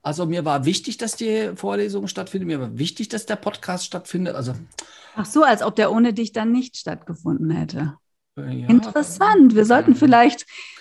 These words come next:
Speaker 2: späteren
Speaker 1: Hm. Äh, ich höre mir den
Speaker 2: darüber
Speaker 1: Podcast,
Speaker 2: reden.
Speaker 1: glaub ich, noch mal an. Da waren schon Lösungen dabei.
Speaker 2: <laughs>
Speaker 1: Ähm, dasselbe
Speaker 2: Genau.
Speaker 1: empfehlen wir euch ja auch. Hört das ruhig immer noch mal. Und für alle, die heu-, dieses Mal eingestiegen sind,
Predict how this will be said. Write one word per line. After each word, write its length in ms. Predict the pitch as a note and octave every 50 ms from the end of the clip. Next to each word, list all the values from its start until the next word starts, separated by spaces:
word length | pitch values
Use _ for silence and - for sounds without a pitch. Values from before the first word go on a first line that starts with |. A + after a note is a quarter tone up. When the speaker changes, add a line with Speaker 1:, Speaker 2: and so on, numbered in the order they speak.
| - -
Speaker 2:
späteren 600 | - - - - C4 D4+ D#4 D#4+ D4+ C#4+ C4 B3+
Speaker 1:
Hm. 80 | - -
Äh, 360 | G#3 A3 A#3 A3+ A3+ A3+ A3
ich 100 | A#3 -
höre 120 | B3+ D4 C#4+
mir 120 | C#4+ C#4+ C4+
den 120 | B3+ A#3
Speaker 2:
darüber 160 | - A#3+ A#3+
Speaker 1:
Podcast, 300 | - A#3 A#3 A#3 A#3+ - -
Speaker 2:
reden. 40 | F4+
Speaker 1:
glaub 120 | E4+ -
ich, 120 | A3 G3+ -
noch 140 | A3+ G3+ G3
mal 120 | F#3+ -
an. 180 | C4+ - C4+ C4+
Da 120 | B3 G#3+
waren 200 | G3 G3 A3+ A#3
schon 200 | A3+ A3 G#3+ G3+
Lösungen 400 | F3+ F#3 G#3 A3+ G#3+ G#3+ G3 G3
dabei. 460 | E3+ D3 C3 - - B2 C3 F#3 C4 F#4
Speaker 2:
<laughs> 60 | A#4 C5 B4+ - - - D4+ - - - - C#4+
Speaker 1:
Ähm, 760 | - G3+ A3 A3+ A3+ A3+ A3+ A#3 A#3 A#3+ A3 A3 G#3+ G3 G3+ - -
dasselbe 220 | - F#4+ E4+ D4
Speaker 2:
Genau. 180 | - A#3+ - F3 -
Speaker 1:
empfehlen 200 | - G#3 G3+ G3
wir 120 | F3+ D#3
euch 220 | - E3+ - A3+ -
ja 140 | G3+ - -
auch. 200 | G3 A#3+ A#3+ E3
Hört 320 | E3+ G#3 C#4 D#4 D4 B3
das 160 | A#3 A3+ F#3
ruhig 200 | G3+ A#3 A#3 G#3 G#3
immer 160 | G3+ F#3+ F#3
noch 240 | E3+ E3+ E3+ - -
mal. 360 | C4+ C4 B3+ C4+ C4+ C#4+ C#4 C4+ - - - - - - _ -
Und 120 | F3+ E3+
für 100 | D#3+ F#3+
alle, 180 | - F3+ F#3 F3+
die 160 | D#3 E3+ D#3
heu-, 180 | E3 E3 E3 -
dieses 380 | D3+ D3+ G3+ B3+ B3+ A#3+ F3+
Mal 180 | D3+ C#3+ B2+ G#2+
eingestiegen 680 | D#2+ G2 B2 B2+ B2+ C#3 C3 - - D3 C#3+ D3 D3
sind, 320 | C3+ C#3 F3 G3+ A3 -